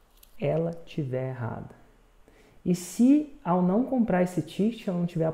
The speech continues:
ela de-, te rouba a possibilidade dela fazer um seis em sete? E pra muita gente, seis em sete é muito mais que seis em sete.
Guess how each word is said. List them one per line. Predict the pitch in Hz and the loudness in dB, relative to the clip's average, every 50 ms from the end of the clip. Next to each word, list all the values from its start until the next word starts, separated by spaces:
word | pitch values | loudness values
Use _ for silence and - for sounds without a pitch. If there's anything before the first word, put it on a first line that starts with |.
| - - | -4 -6
ela | - 143 147 147 139 | -4 -2 0 0 0
de-, | 127 135 151 160 151 | 0 0 0 0 0
te | - - - 147 | -2 -8 -10 -10
rouba | 135 - 160 185 220 262 269 254 | -4 2 6 8 8 8 8 4
a | 185 | 0
possibilidade | - - 214 202 - - 170 156 143 151 156 170 170 160 | 0 -2 -4 -4 -4 -4 -4 -2 -2 0 0 0 0 -2
dela | 165 165 165 | -2 -2 -2
fazer | 165 - 151 143 151 | -2 -4 -4 -4 -4
um | 151 | -8
seis | - - 143 143 | -6 -4 -4 -4
em | 143 139 | -4 -6
sete? | 139 - - - - - - - | -8 -12 -16 -20 -20 -20 -16 -12
E | 170 | -2
pra | - 190 196 | 0 2 2
muita | 220 220 226 180 | 4 4 4 4
gente, | 208 226 226 | 4 2 2
seis | - 240 226 | 2 2 2
em | 202 185 | 2 2
sete | - - 190 196 - - | 0 -2 -4 -2 0 0
é | |
muito | 208 220 233 254 | 0 0 2 2
mais | 240 185 156 202 226 220 | 0 2 2 0 0 -2
que | - - | -4 -6
seis | - 143 127 120 | -6 -6 -6 -6
em | 120 | -8
sete. | - - - - - - - | -14 -18 -20 -20 -20 -20 -20